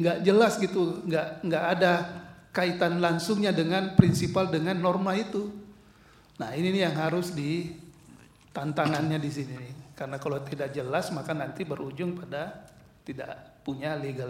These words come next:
standing ya. Baik untuk Pak Adel maupun Pak Komarudin ya selaku prinsipal. Belum lagi itu harus ada kerugian saja tapi belum kelihatan hubungan sebab akibatnya,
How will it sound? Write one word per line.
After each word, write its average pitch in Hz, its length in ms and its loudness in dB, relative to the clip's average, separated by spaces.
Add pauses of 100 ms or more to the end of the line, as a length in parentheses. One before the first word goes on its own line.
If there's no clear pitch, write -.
standing 123 480 -10
ya. 131 160 -12 (480)
Baik 139 320 -6
untuk 151 560 -6 (160)
Pak 139 320 -2
Adel 175 240 2
maupun 165 720 -4 (400)
Pak 127 260 -8
Komarudin 127 800 -10
ya - 160 -12
selaku - 400 -18
prinsipal. 120 640 -14 (720)
Belum 226 260 4
lagi 180 380 4
itu 135 420 -6 (800)
harus 185 680 -8
ada 208 240 -2
kerugian 214 480 -4
saja 214 320 -4
tapi 226 480 -10
belum 208 560 2
kelihatan 196 800 -2
hubungan 190 400 0
sebab 185 320 -2
akibatnya, 190 720 -2